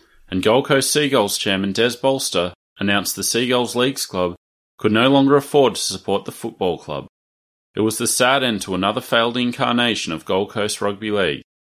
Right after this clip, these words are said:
which had spent the years since the formation of the Giants in nineteen eighty-eight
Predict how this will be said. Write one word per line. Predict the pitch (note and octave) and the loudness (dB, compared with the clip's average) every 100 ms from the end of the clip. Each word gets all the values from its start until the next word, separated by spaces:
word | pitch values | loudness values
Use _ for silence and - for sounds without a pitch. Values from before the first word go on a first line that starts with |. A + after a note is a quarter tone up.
| _ | _
which | A2 - | -4 -4
had | G2 | -4
spent | - A2+ F2+ | 0 0 0
the | G2+ | -2
years | A2+ C#3 C#3 | 0 0 0
since | C3+ A#2+ | -2 -2
the | G#2+ | -6
formation | - A2+ A#2 B2+ - C3 | -4 -2 2 0 0 -4
of | A2+ | -4
the | A2 | -4
Giants | B2 B2 F#2+ - | 2 2 2 -2
in | G2 | -4
nineteen | G2 G#2 A#2 A2+ | -2 0 0 -2
eighty-eight | A2+ A2+ A#2+ G#2 D#2 | -2 -2 0 0 -2